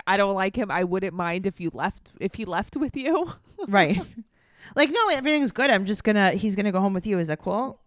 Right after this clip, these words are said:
Speaker 1: Right. No, everything's fine, though. But he, I just don't want him to live
Speaker 2: Mm-hmm.
Speaker 1: here anymore.
Speaker 2: "I want him to go home
Speaker 1: Uh-huh.
Speaker 2: so you can get your teeth done with you."
Speaker 1: Uh-huh. He'll help you.
Speaker 2: He needs to drive you to the dentist, please.
Speaker 1: <laughs>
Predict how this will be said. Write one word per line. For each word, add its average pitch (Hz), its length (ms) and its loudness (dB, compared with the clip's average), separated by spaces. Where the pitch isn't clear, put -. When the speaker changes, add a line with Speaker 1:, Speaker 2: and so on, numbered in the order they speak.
Speaker 1:
Right. 214 440 2
No, 277 100 2
everything's 294 460 0
fine, 254 300 2
though. 139 340 -6
But 196 100 -4
he, 196 80 0
I 202 140 2
just 202 160 -4
don't 190 100 0
want 190 160 -4
him 175 60 -6
to 196 80 -6
live - 160 -2
Speaker 2:
Mm-hmm. - 80 -14
Speaker 1:
here - 80 -14
anymore. 87 500 -10
Speaker 2:
"I 208 80 4
want 254 160 4
him 302 100 0
to 349 120 -2
go 254 160 4
home 202 220 0
Speaker 1:
Uh-huh. 190 40 -4
Speaker 2:
so 185 120 -4
you 170 100 0
can 196 100 -8
get 170 140 -2
your 165 100 -2
teeth 160 300 -8
done 120 300 -8
with 226 220 2
you." 214 60 -4
Speaker 1:
Uh-huh. 254 460 -2
He'll 233 160 4
help 233 400 -2
you. 196 80 -6
Speaker 2:
He 226 80 -2
needs 233 200 -2
to 269 60 2
drive 214 240 6
you 214 80 2
to 202 60 0
the 185 100 0
dentist, 151 480 -4
please. - 480 -2
Speaker 1:
<laughs> 349 40 -10